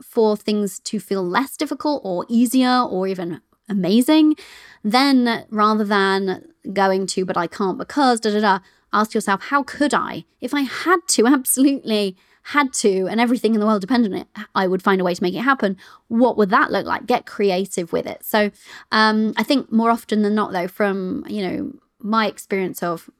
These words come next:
working with women in business and mothers specifically in business, that's, that's who I'm here to help. I think more often than not, um, we don't ask for support or we don't pay for support or otherwise secure the support that we need,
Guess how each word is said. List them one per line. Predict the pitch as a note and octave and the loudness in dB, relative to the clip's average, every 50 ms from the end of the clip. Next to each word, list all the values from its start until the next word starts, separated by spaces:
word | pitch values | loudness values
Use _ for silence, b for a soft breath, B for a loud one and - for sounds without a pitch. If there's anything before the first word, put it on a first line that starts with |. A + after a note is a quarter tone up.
| _ _ - | _ _ -12
working | E3+ D#3+ - - F3+ | -12 -10 -6 -4 -2
with | F#3+ F#3 - | -2 0 2
women | - F3+ E3+ D#3+ | 4 4 4 4
in | E3 F3 | 2 4
business | F#3+ G#3+ G3 G#3+ - G3+ G#3 - - - | 4 4 4 2 2 0 0 0 -2 -8
and | - F3+ F3+ F3+ F3+ F#3 - | -10 -10 -8 -6 -6 -4 -2
mothers | F#3+ G3+ G3+ F#3+ F#3+ F#3 | 0 0 2 0 0 -4
specifically | - - F3+ F#3 - - | -6 -10 -12 -12 -10 -10
in | F#3 | -10
business, | F3+ F#3 F3+ A#3 A3+ - | -10 -10 -8 -10 -10 -10
that's, | - G3+ F3 - - - - - - | -8 -10 -10 -10 -10 -12 -10 -6 -2
that's | A#3+ A#3+ C4+ - - - | 0 0 0 0 0 2
who | D4+ B3 | 4 4
I'm | B3 A#3 | 4 6
here | C4+ C#4 G#3+ | 4 4 2
to | G3+ - A#3 | 0 -2 0
help. | A#3+ A3+ G3+ - - - - _ _ _ _ _ _ _ _ _ _ _ _ _ _ - | 0 0 0 -2 -6 -20 -20 _ _ _ _ _ _ _ _ _ _ _ _ _ _ -6
I | A3+ | -2
think | A#3 C4 B3 | 0 2 2
more | A#3 A#3 A#3 | 4 4 4
often | B3+ C4 - - G#3+ G#3+ G#3 | 2 2 0 -2 0 0 2
than | G3+ G3+ G3+ | 2 0 0
not, | G3 F3 - - b b b b b b b | 0 -2 -2 -4 b b b b b b b
um, | - F#3 F#3 F#3 F#3 F#3 F3+ F#3 F#3+ G3 b b b b b - | -4 -2 -2 0 -2 -2 -4 -6 -6 -8 b b b b b -8
we | G3 F#3+ A3 G#3 G#3 G3+ G#3 G3+ G3+ G3+ G3 - - G#3+ F#3 - | -4 0 0 0 2 0 0 0 0 0 -2 -2 -4 -12 -8 -2
don't | - A#3 B3 C#4 C4 B3+ - | 0 2 2 2 2 0 0
ask | A3+ A3+ A#3+ B3 B3 - - - | 0 0 0 0 -2 -4 -10 -16
for | - - - C#4 | -12 -8 -8 -6
support | - - C4+ - - - C4+ C4+ C4 B3 - | -6 -6 -8 -6 -2 2 4 4 4 4 2
or | A3+ G#3 | 0 0
we | G3 G3+ G3 | 0 0 0
don't | F#3 G3+ G3 G3 G3 F#3+ - - | 0 0 0 0 0 -2 -6 -8
pay | - - C#4+ C#4+ C#4 C4+ | -8 -2 0 2 2 2
for | - - | 2 -2
support | B3 - B3 - - B3+ B3 A#3+ - | -6 -6 -4 -2 2 4 4 4 4
or | G3+ G3 F#3 | 2 0 0
otherwise | G3 G3+ G3 F#3+ F#3+ F#3+ F#3+ F#3 | 0 0 0 0 0 0 -2 -4
secure | - - - - - - B3+ B3+ B3 | -6 -10 -12 -10 -4 0 2 2 2
the | A#3 A#3 | 2 0
support | - - A3 - - A3 G#3 - - | -4 -6 -6 -2 0 0 0 0 -2
that | - - | -8 -6
we | G3 G#3 G#3 G3+ | -4 -2 0 2
need, | A3 A#3 A#3+ G#3 F3+ F#3+ F#3 F#3 F#3 | 2 2 2 2 0 -2 -4 -4 -6